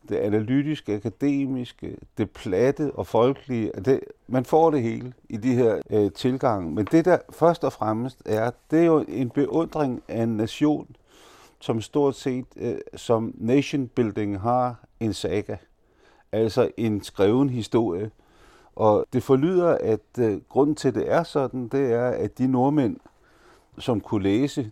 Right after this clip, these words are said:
de forlod landet, da skattelovgivningen blev skrevet ned og, og, og rejste til Island. Og derfor er det altså, i modsætning til Australien, som jo, øh, blev befolket af kriminelle, så er man her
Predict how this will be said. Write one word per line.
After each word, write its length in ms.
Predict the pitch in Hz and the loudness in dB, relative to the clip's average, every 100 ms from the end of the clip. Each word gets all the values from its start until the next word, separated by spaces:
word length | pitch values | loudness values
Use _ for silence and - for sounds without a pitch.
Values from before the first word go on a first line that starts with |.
| - | -6
de 100 | 127 | -4
forlod 440 | - 117 135 85 | -2 0 0 -2
landet, 440 | 90 101 92 120 - | -2 -2 -4 -4 0
da 400 | 104 87 - 92 | 2 2 -2 -8
skattelovgivningen 1040 | - 110 127 110 92 - 107 98 92 92 | 0 0 0 0 -2 -4 -6 -6 -6 -6
blev 140 | 104 | -8
skrevet 360 | 98 - 95 92 | -6 0 0 0
ned 180 | 101 - - 135 - - - - | -2 -4 -12 -14 -14 -16 -10 -2
og, 160 | 107 - | 0 0
og, 280 | 107 98 - | 0 0 0
og 200 | 107 92 | 0 2
rejste 340 | 104 107 104 | 2 2 0
til 120 | - 104 | 0 -2
Island. 400 | 113 - 117 87 - | -2 -2 -2 -2 -2
Og 180 | 156 151 | -2 2
derfor 320 | 160 165 160 | 2 4 4
er 260 | 101 113 156 | 4 4 2
det 80 | 175 | 2
altså, 460 | 123 101 98 117 - - - - | 0 0 -2 -4 -4 -12 -20 -6
i 60 | 131 | 2
modsætning 540 | 131 175 - 143 117 | 6 6 4 -4 -4
til 100 | - | 2
Australien, 600 | 113 110 - 143 143 147 | 2 2 4 4 4 -2
som 200 | 120 87 | -4 -4
jo, 240 | 98 98 - - | -2 -2 -4 -8
øh, 120 | 104 - - | -10 -10 -10
blev 160 | 104 98 | -6 -6
befolket 460 | 113 135 110 135 | 0 0 2 0
af 80 | 113 | -4
kriminelle, 600 | - 113 104 110 143 147 | -4 -4 0 0 0 -2
så 140 | - 139 | -2 -2
er 80 | |
man 180 | 139 113 | 0 -2
her 240 | 120 120 | 0 -2